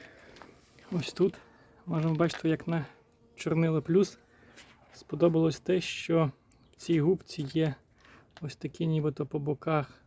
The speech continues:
Я зараз руки вже іспачкав, просто перевіряв. Але якщо її користуватися обережно, то руки не будуть грязні.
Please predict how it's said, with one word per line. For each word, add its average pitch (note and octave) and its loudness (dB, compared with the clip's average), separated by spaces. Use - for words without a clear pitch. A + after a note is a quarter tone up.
Я D3 -6
зараз C#3 -6
руки D#3+ -2
вже C#3 2
іспачкав, - 2
просто - -2
перевіряв. C3+ 2
Але C#3+ -2
якщо C#3 -2
її D#3+ 2
користуватися D#3 4
обережно, D3+ 6
то C3+ -2
руки C#3+ -4
не C#3+ 0
будуть C3 2
грязні. B2+ -2